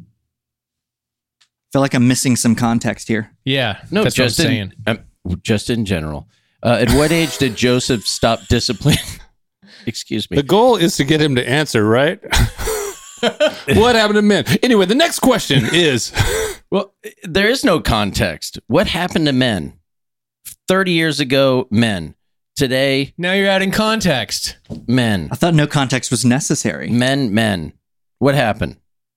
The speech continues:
Speaker 3: You have ten seconds. <laughs>
Speaker 2: Maybe they all got rained out. All of the men got rained.
Speaker 1: Or maybe they got influenza.
Speaker 2: I'll work on that joke later.
Speaker 3: Okay.
Speaker 4: What?
Speaker 2: It was
Speaker 3: Okay.
Speaker 2: raining men,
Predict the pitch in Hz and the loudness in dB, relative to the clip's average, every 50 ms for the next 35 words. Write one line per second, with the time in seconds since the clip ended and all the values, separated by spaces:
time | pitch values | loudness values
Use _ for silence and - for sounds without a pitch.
0 | _ _ _ _ _ _ _ _ _ _ _ _ _ _ _ _ _ _ _ _ | _ _ _ _ _ _ _ _ _ _ _ _ _ _ _ _ _ _ _ _
1 | _ _ _ _ _ _ - - 117 120 113 - - 113 101 85 - - 64 - | _ _ _ _ _ _ -6 0 0 0 0 0 0 -2 -2 -4 -6 -10 -10 -12
2 | - - _ - _ _ _ - - - - - 440 - - 415 - - - - | -14 -20 _ -20 _ _ _ -4 -4 -2 -4 -4 -4 -4 -4 -4 -6 -8 -12 -16
3 | - - - - 127 127 139 147 151 147 151 156 151 151 139 147 147 143 127 127 | -18 -18 -10 -6 -4 -2 0 0 2 2 2 0 0 0 -2 -2 -2 -2 -2 -2
4 | 131 139 139 135 123 123 147 143 - - - - - - - - _ _ _ _ | -2 0 0 0 0 -2 -2 -4 -4 -8 -12 -14 -12 -12 -12 -12 _ _ _ _
5 | _ _ _ _ _ _ _ _ _ _ - - - 131 127 135 143 147 151 139 | _ _ _ _ _ _ _ _ _ _ -10 -6 -4 -2 0 0 0 0 -2 -2
6 | 135 135 127 127 127 127 127 127 123 120 113 113 110 110 110 107 104 98 98 - | -4 -4 -2 -2 -2 -2 -4 -4 -2 -2 -2 -2 -2 -2 -2 -4 -6 -8 -8 -10
7 | - - 143 135 135 135 135 131 135 123 131 131 127 117 131 120 117 117 120 120 | -4 -2 0 2 2 2 2 2 2 2 2 0 0 0 0 0 2 2 2 2
8 | 113 123 120 110 113 120 123 123 117 110 104 123 113 107 104 - 110 104 101 - | 2 2 2 4 4 2 2 2 0 0 0 -2 -4 -6 -6 -4 -6 -6 -6 -8
9 | 110 - - - 107 101 101 101 95 92 - - - _ _ _ _ - 98 95 | -10 -8 -6 -6 -4 -4 -4 -6 -8 -10 -16 -20 -20 _ _ _ _ -12 -10 -10
10 | - - 104 87 80 - 226 247 - - - - _ - - 139 139 185 208 185 | -10 -8 -8 -8 -8 -10 -12 -14 -18 -20 -20 -20 _ -8 -6 -4 -2 0 0 0
11 | 156 127 113 107 107 107 101 101 101 - | -2 -2 -2 -2 -4 -4 -4 -4 -6 -8